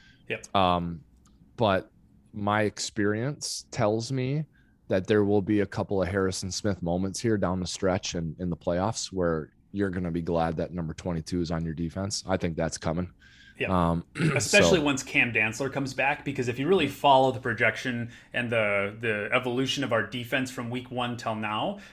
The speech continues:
Speaker 1: right after the bye, we actually started running a little bit more single high safety when Cam Dantzler was there, where we,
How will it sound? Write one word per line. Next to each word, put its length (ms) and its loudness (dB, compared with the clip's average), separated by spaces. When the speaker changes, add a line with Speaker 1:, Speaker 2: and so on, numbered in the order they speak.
Speaker 1:
right 180 6
after 280 4
the 80 2
bye, 420 4
we 160 2
actually 300 2
started 400 2
running 300 2
a 60 -2
little 200 0
bit 180 -2
more 180 0
single 380 0
high 200 2
safety 600 -4
when 160 -2
Cam 260 0
Dantzler 380 -2
was 160 -6
there, 200 0
where 160 4
we, 380 0